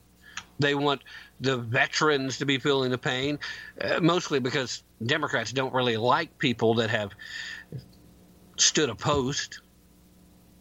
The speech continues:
that have taken an oath and, and understand what it means to take that oath. They're, they're not big fans of people that hear honor and duty and don't think of it as being a punchline of a joke. So they,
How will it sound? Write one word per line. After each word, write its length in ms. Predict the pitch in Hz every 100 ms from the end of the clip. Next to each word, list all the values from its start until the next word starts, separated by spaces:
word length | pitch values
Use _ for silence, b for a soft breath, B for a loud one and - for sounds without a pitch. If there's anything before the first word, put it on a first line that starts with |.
| -
that 180 | 139 123 - _ -
have 200 | 143 123
taken 360 | 170 151 147
an 140 | 131 120
oath 380 | 139 147 139 -
and, 260 | 123 110 - B B
and 140 | -
understand 640 | 147 135 139 - 143 143 135
what 100 | 139
it 120 | 127
means 400 | 131 147 147 131
to 100 | 117
take 300 | 120 135 -
that 200 | 117 95
oath. 160 | 101 113
They're, 180 | 139 - B
they're 100 | 156
not 240 | 175 180 143
big 160 | 160
fans 420 | 127 156 165 156 135
of 120 | 120
people 420 | 131 120 123 120 B B
that 200 | - 139 - B B B B - - - -
hear 420 | - 180 165 147
honor 440 | 139 151 160 156 143
and 160 | 123
duty 360 | 120 151 156 127
and 80 | 117
don't 220 | 147 120
think 200 | 139 139
of 140 | 131
it 80 | 127
as 100 | 123
being 220 | 131 135
a 60 | 110
punchline 680 | - - 139 - 143 131 123
of 100 | 104
a 60 |
joke. 560 | 104 127 143 120 117 - _ - - - - - B B -
So 160 | 202
they, 180 | 190